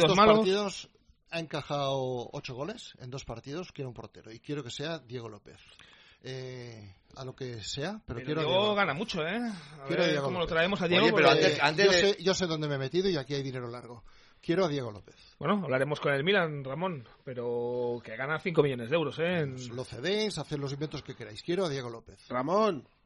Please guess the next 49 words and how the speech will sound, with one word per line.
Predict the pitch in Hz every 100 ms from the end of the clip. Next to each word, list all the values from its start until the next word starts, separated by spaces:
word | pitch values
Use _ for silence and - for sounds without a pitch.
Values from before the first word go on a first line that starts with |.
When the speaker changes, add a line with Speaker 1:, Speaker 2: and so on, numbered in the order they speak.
| _ _
Speaker 3:
Espera | - 131 156
un | 165
momento, | 175 196 202 156 165 139
espera | - 139 165
un | 175
momento, | 175 190 196 170
presidente, | 151 143 139 165 190 190 165 151 120
que | 131
tiene | 147 165 151
que, | 147 -
que | 143
no | 165
está | 175 175
mao. | 185 196 190 139 92 139
Speaker 2:
Ni | 143
hao. | - - - -
Speaker 3:
Que | -
está, | 113 - 156
no, | 151
no | 139
está | 151 165
mao | 170 170
aún | 170 180 190 165
para | 151 131
hacer | 160 165
último | 165 165
día | 165
de | 160
mercado. | 156 143 170 175 165 143 120 - - -
Espera, | - 104 123
ahora | 123 147
nos | 143 143
reunimos | 139 143 143 131
todos, | 147 151 135 107
venga. | 113 139 127 110 92 - _ _ _
Ángel, | - 117 123 135 139 135 131 120
¿cómo | 120
Speaker 1:
Ahora | 127
Speaker 3:
estamos? | 120 139 139 139 143
Speaker 1:
bien, | 196 190
bien, | - 190
Speaker 3:
Bien. | 175
Speaker 1:
preocupado | 165 151 170 220
porque | 220
queda | 196 196
un | 190
día, | 202 220 233
a |
ver | 196